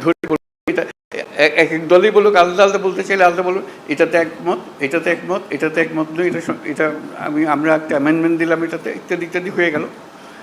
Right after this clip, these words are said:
আর আমরা যেটা করবো এখানে বসে, এটা বানাবো। আপনারা কোন দল কোনটা ইয়েস বলছেন, আমরা সা-, রাজি, কোন দল নো বলছেন, আমরা রাজি না,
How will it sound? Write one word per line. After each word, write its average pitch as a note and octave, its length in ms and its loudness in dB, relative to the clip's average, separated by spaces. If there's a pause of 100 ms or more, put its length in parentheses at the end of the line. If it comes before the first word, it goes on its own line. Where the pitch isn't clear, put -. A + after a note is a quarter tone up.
আর C#3 140 4
আমরা F#3 260 6
যেটা A3+ 240 4
করবো G#3+ 280 2
এখানে G3+ 240 0
বসে, F3 280 -6 (360)
এটা - 800 -10
বানাবো। A#1 240 -6 (1700)
আপনারা D#3 340 4
কোন D#3 340 2
দল D3+ 280 4
কোনটা D3 320 0 (680)
ইয়েস E3+ 220 2
বলছেন, E3+ 380 -2
আমরা D3+ 200 -4
সা-, D3+ 200 -8
রাজি, C3+ 300 0 (1040)
কোন C#3 200 -2
দল C#3 180 2 (440)
নো D3 220 4
বলছেন, E3 420 0 (160)
আমরা C3+ 260 -4
রাজি C#3 260 2
না, G3 160 -2